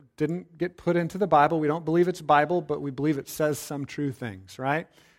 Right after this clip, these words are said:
I like to read C S Lewis, but we're not putting him in the Bible. I like to read Tim Keller. We're not putting him in the Bible. There are religious books, religious stories we read that are helpful, but not the same thing as Scripture. This is one of those in the ancient world.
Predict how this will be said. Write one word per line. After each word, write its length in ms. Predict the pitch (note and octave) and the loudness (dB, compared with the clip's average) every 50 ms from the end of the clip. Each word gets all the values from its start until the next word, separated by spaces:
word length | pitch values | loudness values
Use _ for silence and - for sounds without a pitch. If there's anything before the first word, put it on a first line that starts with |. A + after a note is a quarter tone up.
| _ _ _ | _ _ _
I 60 | B2+ A#2+ | -2 0
like 180 | B2 C#3+ D3 - | 0 0 0 0
to 80 | - | -2
read 140 | E3 D#3 D3+ | -2 -2 -2
C 140 | - E3+ E3 | 0 0 0
S 180 | D#3+ D#3+ - | 0 0 0
Lewis, 240 | E3 E3+ E3+ E3 - | 0 0 0 0 -2
but 180 | - _ - - | -6 _ -14 -10
we're 60 | A#2 | -6
not 220 | B2 C#3 D#3 D#3 | -4 -4 -4 -4
putting 180 | - E3+ F3 E3 | -6 -8 -8 -8
him 80 | D#3 D3+ | -8 -8
in 60 | D#3 | -4
the 60 | D3+ | 2
Bible. 460 | D3+ D#3 D#3+ D#3+ D#3+ D#3+ D#3+ D3+ D#3 _ _ _ _ _ _ - | 4 4 6 6 4 2 2 0 -4 _ _ _ _ _ _ -2
I 60 | B2 | 0
like 160 | C3+ D3 - | 0 0 0
to 80 | - D#3 | -2 -4
read 140 | D3+ D3 | -4 -4
Tim 140 | - D#3+ D#3 | -4 -6 -4
Keller. 240 | C#3+ D#3+ D#3 D#3+ D#3 | 0 2 2 2 2
We're 60 | C3+ | 2
not 180 | B2+ D3 F3+ F3 | 0 0 -2 -2
putting 120 | F3+ F#3+ | -4 -6
him 60 | F3+ | -6
in 60 | D#3+ D#3+ | -6 -2
the 60 | D3+ | 2
Bible. 280 | D#3 D3 D3 C#3+ D#3 | 2 4 4 4 2
There 100 | D3 C#3+ | 2 2
are 160 | C#3 C3+ C3 - _ _ _ _ _ _ | 2 0 -2 -4 _ _ _ _ _ _
religious 380 | - C3+ D3 E3 F#3 F3+ F3+ D3 | -6 0 2 4 4 4 2 0
books, 320 | D#3+ E3+ F3+ E3+ F3 - | 2 2 2 2 2 -2
religious 320 | C#3 C3 C#3+ F3 E3 F3 - | -4 -2 -2 -2 -2 -4 -6
stories 400 | - - F3 E3+ F3 F3 D3+ D3 | -4 -2 0 2 2 2 0 0
we 140 | E3 E3 D#3+ | 0 0 0
read 480 | D3+ D#3+ D#3 D#3 D#3 D#3 D3+ D3 D3 _ _ _ _ _ _ _ _ _ _ | 2 2 2 4 2 2 0 -2 -8 _ _ _ _ _ _ _ _ _ _
that 100 | - C#3+ | -4 -2
are 60 | C3+ | -2
helpful, 640 | B2 - A3 A#3 - - - G#3+ G#3+ G#3+ G#3 G#3 - _ _ _ _ _ _ - | 0 0 0 -2 -2 0 2 2 2 2 0 -4 -12 _ _ _ _ _ _ -6
but 140 | D3+ E3+ E3+ | -2 -2 0
not 160 | E3+ E3 - | 0 0 -2
the 80 | - E3 | -2 -4
same 220 | - F3 E3+ D#3+ | -4 -2 -2 -2
thing 160 | - E3 D#3+ | -2 -4 -4
as 80 | D#3 - | -6 -6
Scripture. 440 | - D#3 C#3+ - - - C#3 C3+ D3 D3+ | -6 -6 -6 -6 -6 -6 -8 -8 -6 -6
This 180 | D3+ C#3+ - | -8 -8 -6
is 140 | E3 C#3 B2+ | -8 -10 -10
one 100 | D3+ D3 | -8 -8
of 100 | C#3+ C3 | -6 -4
those 360 | B2+ B2 A#2+ A#2+ A2+ - - | -4 -2 -2 -4 -6 -8 -10
in 120 | - B2+ B2+ | -12 -8 -6
the 60 | C3+ | -6
ancient 260 | C#3 B2+ - - - | -6 -8 -8 -10 -6
world. 320 | C3+ C#3 C3+ C3 C3 C3 | -2 0 2 2 0 0